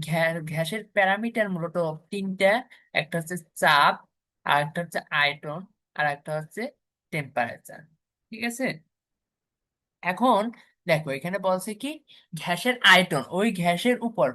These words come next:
প্রযুক্ত চাপের সমানুপাতিক, তার মানে কি ব্যস্ত অনুপাতিক। তার মানে আমি এখান থেকে কি লিখতে পারি? দেখো তো এখান থেকে লিখতে পারি যে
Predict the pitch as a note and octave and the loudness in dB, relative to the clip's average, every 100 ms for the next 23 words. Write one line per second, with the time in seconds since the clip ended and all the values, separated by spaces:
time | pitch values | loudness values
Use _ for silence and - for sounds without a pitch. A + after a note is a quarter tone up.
0 | - G#3 G#3 C4 C4 C4 C4 F3+ E3 A#3 | -4 -10 -6 -6 -6 -8 -2 0 0 -4
1 | A#3 - G#3+ G#3+ G#3 F#3+ F3 F3 _ _ | -6 -4 -4 -4 -6 -6 -6 -12 _ _
2 | _ G3+ G3 G3+ G#3 G#3 F#3+ D3+ E3+ _ | _ -4 -4 -4 -8 -6 -6 -8 -10 _
3 | _ _ _ _ _ _ F3+ A#3 B3 - | _ _ _ _ _ _ 4 6 6 6
4 | B3+ B3 G#3+ F#3+ G#3 G#3 _ _ G3+ G3+ | 6 8 6 6 0 -6 _ _ 2 4
5 | A3 A3+ A3 A3 A3+ A3 A3+ A3+ G#3+ - | 2 0 0 -2 -2 -4 -4 -4 -4 0
6 | B3 G#3+ - C#3 B2 B2 C3+ D#3 D#3+ D#3+ | 2 0 -2 -4 -4 -2 -4 -4 -6 -6
7 | D#3 E3+ F3 E3+ E3+ E3 G3+ G3 B3+ B3+ | -4 -6 -6 -6 -6 -8 -8 -4 -2 -4
8 | - - - _ - D#3 | -8 -14 -20 _ -10 -4